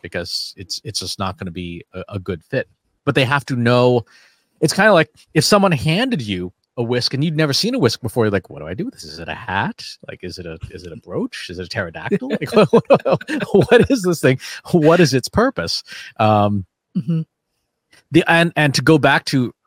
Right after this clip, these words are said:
Speaker 1: also something you were saying earlier, one of the things is you,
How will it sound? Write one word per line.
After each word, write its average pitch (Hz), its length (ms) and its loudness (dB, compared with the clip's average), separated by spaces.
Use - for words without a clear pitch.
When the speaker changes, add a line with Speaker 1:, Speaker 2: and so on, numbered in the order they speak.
Speaker 1:
also 165 340 4
something 113 260 0
you 104 60 0
were 98 60 0
saying 98 240 -2
earlier, 143 280 -2
one 113 220 2
of 147 60 4
the 135 60 4
things 127 340 -2
is 101 260 -4
you, 113 240 -10